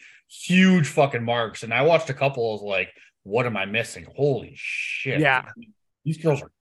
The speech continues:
Speaker 1: good.
Speaker 2: Brett's the reason I'm dipping my toes back into Japanese wrestling, because I, I watched, I think I covered,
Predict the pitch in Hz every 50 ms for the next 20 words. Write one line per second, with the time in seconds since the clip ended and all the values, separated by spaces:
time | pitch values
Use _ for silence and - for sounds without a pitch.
0 | _ - 104 101 101 98 95 90 85 76 73 76 - _ _ _ 131 123 - 175
1 | 185 214 208 - - 220 202 175 165 175 180 175 147 160 160 156 156 151 151 147
2 | 143 - _ _ - 143 147 147 147 151 151 139 135 - - _ _ _ _ 185
3 | 156 147 185 - 180 170 147 135 - - 196 196 190 160 - 147 131 123 - 139
4 | 131 131 117 135 135 123 117 - 131 127 123 - 147 147 - - 143 143 135 117
5 | 147 139 - 160 147 147 165 202 226 220 220 208 - - 160 196 226 226 185 175
6 | 165 160 160 - - 196 196 - 349 339 381 330 - 196 226 226 214 220 208 190
7 | 156 -